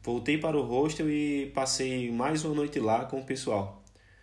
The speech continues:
Foi meio embaraçoso, engraçado voltar depois de ter me despedido de todo mundo,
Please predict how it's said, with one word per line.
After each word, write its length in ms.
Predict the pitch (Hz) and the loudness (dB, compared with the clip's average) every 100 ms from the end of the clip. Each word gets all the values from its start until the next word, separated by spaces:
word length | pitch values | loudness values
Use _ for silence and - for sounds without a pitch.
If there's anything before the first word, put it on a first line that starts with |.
| _ _ - - _ | _ _ -20 -20 _
Foi 400 | - - 143 170 | -14 -2 2 2
meio 380 | 170 170 185 185 | 2 2 4 2
embaraçoso, 840 | 180 175 175 - 127 156 117 101 | 2 2 2 2 4 2 2 -2
engraçado 680 | 107 123 131 151 - 127 127 | -4 0 0 2 2 4 2
voltar 540 | 107 117 110 - 120 131 | 0 0 0 0 0 0
depois 320 | 113 113 123 | -2 -2 -4
de 80 | 120 | -4
ter 220 | - 120 | -4 -4
me 80 | 117 | -4
despedido 520 | 117 - 110 117 117 | -6 -6 -4 -4 -4
de 140 | 113 | -6
todo 240 | 104 120 131 | -6 -4 -2
mundo, 420 | 104 120 120 104 | -2 -2 -2 -6